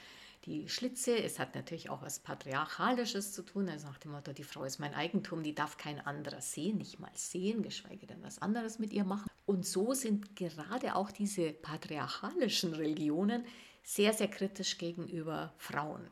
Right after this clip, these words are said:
Ja, die Frau, die Eva, ja, das ist so die Verführerin, die den armen, guten Mann, ja, da also zu ganz schlimmen Dingen plötzlich dann nötigt. Er wäre ja gut,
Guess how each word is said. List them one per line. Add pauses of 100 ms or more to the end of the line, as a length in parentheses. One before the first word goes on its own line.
Ja,
die
Frau,
die
Eva,
ja,
das
ist
so
die
Verführerin,
die
den
armen,
guten
Mann,
ja,
da
also
zu
ganz
schlimmen
Dingen
plötzlich
dann
nötigt.
Er
wäre
ja
gut,